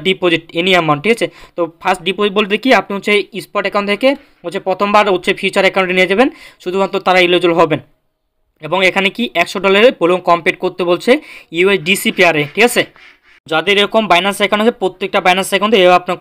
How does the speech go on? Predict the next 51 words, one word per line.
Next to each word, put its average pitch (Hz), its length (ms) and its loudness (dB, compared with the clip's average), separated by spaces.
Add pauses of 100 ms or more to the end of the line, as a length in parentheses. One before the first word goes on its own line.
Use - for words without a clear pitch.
কমপ্লিট 170 340 -2
করবেন, 180 180 0 (140)
একশো 180 200 -4
ডলার 190 240 2
ভলিউম 180 260 0
কমপ্লিট 180 360 0
করবেন, 220 220 2 (400)
যারা 170 220 4
এখন 190 200 -6
পর্যন্ত 196 260 -2
হচ্ছে 196 140 -2 (100)
Binance-এ 175 380 0
ফিউচার 175 320 -2
ট্রেড 175 160 -2 (100)
করে 180 220 4
নাই, 123 160 -6
ঠিক 208 160 -2
আছে? 151 100 -6 (360)
আর 156 120 -2
এখান 185 180 -4
থেকে 202 220 2
যে 226 140 0
দুই 185 160 -2
ডলার 196 220 2
প্লাস 185 220 4
পাবেন, 208 240 0
তো 180 40 0 (100)
দেখাচ্ছেন 175 400 0
ওরা 175 160 4
কিন্তু 175 160 -4
এখানে 175 140 -2 (120)
স্পষ্ট 165 240 -8 (100)
করে 170 200 2
বলে 165 180 2
দিচ্ছে 160 260 0
দুই 165 120 0
ডলার 160 220 2
প্লাস। 202 160 2 (460)
আর 151 140 2
যারা 175 220 4
র্যাঙ্কিংয়ের 185 400 -2
মধ্যে 190 240 -4
থাকতে 185 260 -2
পারবে 185 180 4 (160)
এক 170 140 -2
থেকে 185 180 -4 (100)
হচ্ছে 185 180 -4 (180)
এক 160 100 0
হাজারের 175 280 0
মধ্যে, 165 240 -2
তারা 175 140 2